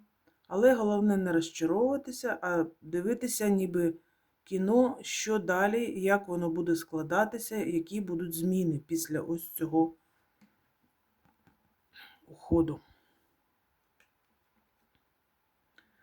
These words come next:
Бувають різні обставини. Іноді люди годами, роками живуть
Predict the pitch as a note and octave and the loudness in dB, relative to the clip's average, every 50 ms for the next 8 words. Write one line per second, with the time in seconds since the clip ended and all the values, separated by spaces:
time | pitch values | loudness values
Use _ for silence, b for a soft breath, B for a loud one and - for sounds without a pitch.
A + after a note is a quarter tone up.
0 | b b b _ _ E3+ F#3 F#3 G#3+ A3+ A3+ G#3+ G#3+ G3 G3 A3 G#3+ G#3 F#3 F3+ | b b b _ _ -10 -4 0 2 4 4 2 0 -2 -2 0 0 0 0 2
1 | E3+ E3 D#3+ - - - - G3 G#3 A3 A3+ A#3 A#3 A3+ A#3 A#3 G#3+ G#3+ - _ | 0 0 -2 -2 -10 -8 -4 0 0 0 0 -2 -2 -4 -4 -4 -6 -8 -12 _
2 | _ _ _ _ _ _ _ _ _ _ _ _ _ _ _ _ _ _ _ _ | _ _ _ _ _ _ _ _ _ _ _ _ _ _ _ _ _ _ _ _
3 | _ _ _ _ _ _ _ _ _ - G3+ G#3 G#3 G3 E3+ F#3 G3+ F#3+ F#3+ G#3 | _ _ _ _ _ _ _ _ _ 0 2 2 2 2 0 -2 -2 0 2 0
4 | G3+ F3 F#3+ F#3 E3+ D#3+ D#3+ - E3+ E3+ E3+ F3 F3 F3 F#3+ G3 G3 F#3+ F#3 F3 | 0 2 2 2 2 2 0 -2 -8 -2 -2 -2 0 0 0 0 0 0 0 -2
5 | E3+ D#3+ - - _ _ _ _ _ _ _ _ _ _ _ _ _ _ - D#3+ | -2 -4 -6 -10 _ _ _ _ _ _ _ _ _ _ _ _ _ _ -4 -2
6 | E3 E3 E3 - F#3 G3 G3 F#3+ F3+ F3 E3+ D#3+ E3 E3 E3+ F#3 F#3 F#3 - - | -2 -2 -2 -2 -2 0 0 0 -2 -4 -4 0 0 2 2 0 -2 -6 -8 -14
7 | - | -18